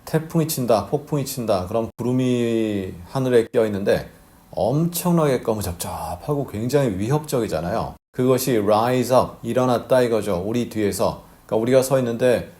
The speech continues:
우리 뒤쪽으로 거대한, 엄청나게 큰 폭풍 구름이 생겼고요. 그것이 어두웠고 짙은 색이었다는 내용이죠. 그리고 협박을 가했다, 위협을 가했다. 폭풍 구름이 위협을 가할 리가 없겠죠. 그러니까 곧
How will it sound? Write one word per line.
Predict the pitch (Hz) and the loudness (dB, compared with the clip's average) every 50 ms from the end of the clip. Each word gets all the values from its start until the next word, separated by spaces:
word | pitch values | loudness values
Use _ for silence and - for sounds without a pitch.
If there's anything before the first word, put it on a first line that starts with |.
| - - - | -20 -10 -6
우리 | 117 127 131 123 | -2 -2 -2 -2
뒤쪽으로 | 127 113 101 - - 117 110 110 117 117 98 90 - - - - - - | -2 -6 -6 -2 2 2 4 4 4 2 2 0 -4 -10 -20 -20 -20 -18
거대한, | - - 104 107 110 117 120 123 123 120 131 127 107 90 82 - - - | -8 -2 0 2 4 6 6 6 6 4 4 2 2 0 -2 -6 -8 -6
엄청나게 | - 104 113 117 113 - - 131 131 123 120 110 113 | -4 -4 -4 -4 -8 -6 -6 -4 0 2 2 0 0
큰 | - 135 143 165 170 - - - - - - | 0 -2 -2 -2 -4 -6 -12 -20 -20 -10 -4
폭풍 | - 160 160 - - 180 170 151 | -4 -2 -2 -2 -2 0 0 0
구름이 | 139 135 131 123 113 | 2 0 0 0 -2
생겼고요. | 98 113 104 101 90 85 - 117 120 107 143 143 - - - - - - - - | -2 -4 -2 -2 -2 -2 0 2 2 4 2 2 -6 -16 -20 -20 -20 -20 -20 -6
그것이 | - 120 127 117 - - 117 95 85 - | -2 0 0 0 0 0 0 0 0 0
어두웠고 | 90 101 113 123 127 135 127 113 - - - 95 82 76 - - - | 0 0 0 2 2 4 4 4 4 4 -2 -2 -2 -4 -8 -16 -18
짙은 | - - - 104 87 - - - - 135 127 123 | -12 -10 -10 -10 -10 -12 -12 -4 -4 -2 -2 0
색이었다는 | 131 120 107 101 98 90 - 95 90 87 | 0 0 0 0 -2 -2 -2 -4 -4 -2
내용이죠. | 85 78 76 80 82 131 131 - - - - - - - - - | -2 -4 -4 -6 -2 0 -2 -2 -2 -8 -16 -20 -20 -20 -20 -14
그리고 | - 101 98 101 113 117 98 - - - - _ | -8 -6 -4 0 2 2 2 2 -2 -8 -20 _
협박을 | - - 131 - - - 127 123 123 123 120 | -8 -8 -8 -6 2 4 4 6 6 4 4
가했다, | 113 107 107 104 104 117 113 107 | 4 2 2 2 2 4 4 4
위협을 | 101 98 107 107 117 117 110 117 113 | 4 0 -2 0 0 2 2 2 2
가했다. | 110 104 101 101 101 - 110 110 107 104 104 - - - _ | 2 2 2 2 0 2 2 4 4 2 -2 -10 -18 -20 _
폭풍 | - - 151 156 - - 170 160 | -8 -8 -8 -6 -4 -4 -2 -2
구름이 | 143 143 143 135 127 117 101 92 90 | 0 0 0 0 0 0 -2 -2 -2
위협을 | 95 101 117 123 123 123 110 - | -2 0 0 0 2 0 -2 -2
가할 | - - - 95 104 117 120 | -6 -8 -2 0 0 0 2
리가 | 120 120 98 | 2 2 0
없겠죠. | 85 - 92 80 - - 76 - - - - - - | 0 0 -6 -8 -6 -6 -6 -8 -8 -12 -20 -20 -14
그러니까 | - 104 101 101 98 98 117 104 85 - - - - - - - | -8 -6 -6 -4 -2 2 2 2 2 0 -6 -16 -20 -20 -20 -14
곧 | - - 113 107 104 | -2 0 0 0 0